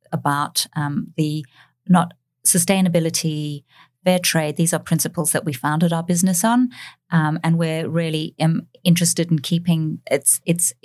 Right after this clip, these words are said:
it's what makes us tick. Uh, so it was only natural that we really bring that into, um, the way our rugs are made. So, uh, that encompasses our, the materials,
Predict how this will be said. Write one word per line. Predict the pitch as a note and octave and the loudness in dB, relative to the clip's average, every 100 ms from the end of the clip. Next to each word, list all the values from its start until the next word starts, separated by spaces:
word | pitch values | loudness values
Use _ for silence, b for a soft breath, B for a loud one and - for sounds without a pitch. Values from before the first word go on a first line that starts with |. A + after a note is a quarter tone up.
| - _ | -20 _
it's | E3+ - - _ - | -4 -2 -2 _ 2
what | E3+ F3 - _ _ - | 2 2 -4 _ _ 2
makes | E3 E3+ - | 4 4 0
us | E3 F3 - | 0 0 -2
tick. | - D#4 E4 - _ _ | -2 -2 -2 -10 _ _
Uh, | D#3+ D#3+ | 0 2
so | - F3 | 2 0
it | E3+ | 0
was | E3 | -2
only | - E3 D3+ | 0 0 0
natural | D3+ - E3+ | -2 -2 -4
that | D#3 - | -4 -4
we | D#3 | -4
really | D#3 D3+ | -2 -4
bring | D3+ - D3+ | -4 -4 -2
that | D3 D3 | 0 -2
into, | D#3 D#3 - D#3+ D3+ D3 B B _ - | -2 0 0 0 -4 -8 B B _ -4
um, | C#3+ D3 D3 _ _ | -2 -2 -4 _ _
the | E3 | 2
way | D#3 D#3 D3+ | 2 2 0
our | C#3+ | -2
rugs | D#3+ A3 - | -2 0 2
are | G#3+ | 2
made. | G#3 G3 G3 G3 F#3 B B B - | 4 2 -2 -2 -4 B B B -4
So, | - D3+ D3+ - | 0 0 -2 -8
uh, | C3 | -6
that | D#3 - - _ - | -4 -4 -8 _ -2
encompasses | E3 F3 E3 D#3 D3+ C3+ - _ | 0 0 0 0 0 -2 -6 _
our, | C#3+ C#3+ D3 C#3 _ _ _ | -2 -2 -2 -8 _ _ _
the | - | 2
materials, | D#3+ - G3 F#3 F3+ E3+ E3+ D#3+ | 4 4 2 2 0 -2 -2 -2